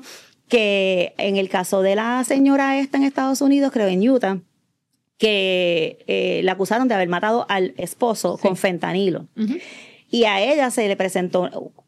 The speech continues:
Speaker 1: eh, prueba en su contra, prueba de carácter, que se supone que no la uses, pero además de que era prueba de carácter, era una carta que ella escribió mientras estuvo, eh, ingresada en una institución psiquiátrica por una situación que tuvo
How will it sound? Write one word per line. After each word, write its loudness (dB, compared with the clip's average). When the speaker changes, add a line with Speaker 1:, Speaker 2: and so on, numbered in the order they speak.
Speaker 1:
eh, -4
prueba 2
en 0
su 0
contra, 0
prueba 0
de -2
carácter, -4
que -4
se -4
supone -2
que 0
no 0
la 2
uses, -2
pero -2
además -2
de 0
que 0
era 0
prueba 2
de 2
carácter, -2
era 0
una 0
carta -2
que 0
ella 2
escribió 0
mientras 0
estuvo, 0
eh, 0
ingresada 0
en 0
una 2
institución 0
psiquiátrica 0
por -4
una -4
situación -2
que -4
tuvo -2